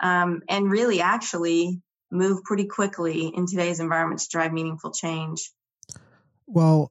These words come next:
Speaker 2: thank you so much for sharing your story today. Um, what do you need more of? How can we help you? Are you looking for more talent? You're looking, uh... What do you, what do you need? How can we help?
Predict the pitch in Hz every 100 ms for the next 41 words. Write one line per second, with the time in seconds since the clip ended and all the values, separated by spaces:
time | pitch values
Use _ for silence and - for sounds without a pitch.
0 | - 202 214 190 151 - 180 156 143 -
1 | 143 131 - 151 143 135 127 123 135 135
2 | 127 - 147 143 135 123 147 139 147 135
3 | 135 - 151 151 143 143 - 147 170 226
4 | 214 - 165 160 170 220 220 160 127 135
5 | 135 135 165 196 202 180 180 135 175 160
6 | 180 160 123 131 135 143 139 160 147 147
7 | 135 147 175 196 175 151 147 147 160 143
8 | - _ _ _ _ _ - 151 143 139
9 | 135 - - _ 170 165 120 170 185 180
10 | 175 131 113 147 147 156 127 131